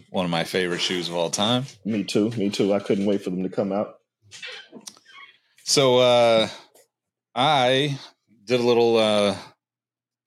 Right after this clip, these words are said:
Speaker 1: shopping this weekend.
Speaker 2: Ooh.
Speaker 1: Not, re-,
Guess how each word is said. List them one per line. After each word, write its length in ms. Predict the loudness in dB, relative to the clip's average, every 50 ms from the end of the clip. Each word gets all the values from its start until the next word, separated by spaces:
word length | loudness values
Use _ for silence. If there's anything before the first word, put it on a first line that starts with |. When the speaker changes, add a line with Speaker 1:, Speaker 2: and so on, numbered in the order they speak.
| _ _
Speaker 1:
shopping 540 | -4 -2 0 0 0 0 0 0 0 0 0
this 180 | 0 -2 -2 -2
weekend. 540 | -4 -4 -4 -4 -6 -6 -6 -8 -10 -14 -20 _ _ -6 -4
Speaker 2:
Ooh. 100 | -2 0 0 -2 -2
Speaker 1:
Not, 240 | -4 -4 -6 -6 -6
re-, 80 | -10